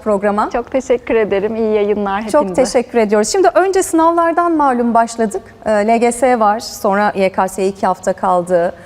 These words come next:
Speaker 1: Aileler de fikirlerimizde çok etkili. Şimdi sizinle dil alanlarını konuşacağız ama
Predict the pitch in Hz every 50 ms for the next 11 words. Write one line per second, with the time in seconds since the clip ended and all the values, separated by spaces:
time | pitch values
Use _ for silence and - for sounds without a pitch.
0 | - - - 214 233 247 269 269 277 277 277 277 269 262 262 269 254 - - 233
1 | 247 247 247 240 226 220 247 247 247 - 240 - - - 202 185 - - - 170
2 | 151 160 - 294 - - - - - - - - - - - - - 330 359 392
3 | 381 - 320 294 359 403 392 392 320 254 262 311 359 381 - - 247 247 254 247
4 | 254 254 254 247 247 269 254 - 226 196 196 - - 196 190 220 226 233 277 339
5 | 269 180 160 -